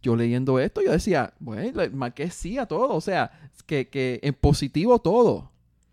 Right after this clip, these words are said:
Y yo dije, "Pues, eh, tengo una relación no tóxica. Hooray for me". <laughs> Y cuando le di enter, cuando le di enter, me salió un mensaje que dice, "Basado en tus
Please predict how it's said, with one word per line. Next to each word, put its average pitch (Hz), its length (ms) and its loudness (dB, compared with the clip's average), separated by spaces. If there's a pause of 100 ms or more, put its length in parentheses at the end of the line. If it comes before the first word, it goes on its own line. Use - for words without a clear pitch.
(200)
Y 120 80 -4
yo 113 140 2
dije, 156 180 -4
"Pues, 165 140 -10
eh, 240 160 -10 (160)
tengo 165 180 0
una 160 100 2
relación 175 540 0
no 208 140 2
tóxica. 254 720 0 (260)
Hooray 160 380 0
for 285 180 -6
me". 240 220 0
<laughs> 587 960 -6
Y 208 120 0
cuando 208 380 2
le 196 140 0
di 247 260 -6
enter, 233 760 0 (140)
cuando 151 300 2
le 143 100 2
di 151 160 -2
enter, 233 420 -2 (540)
me 123 120 -6
salió 127 260 -6
un 156 100 -4
mensaje 208 500 -4
que 160 120 -6
dice, 160 360 -8 (760)
"Basado 156 460 0
en 226 80 0
tus - 300 -4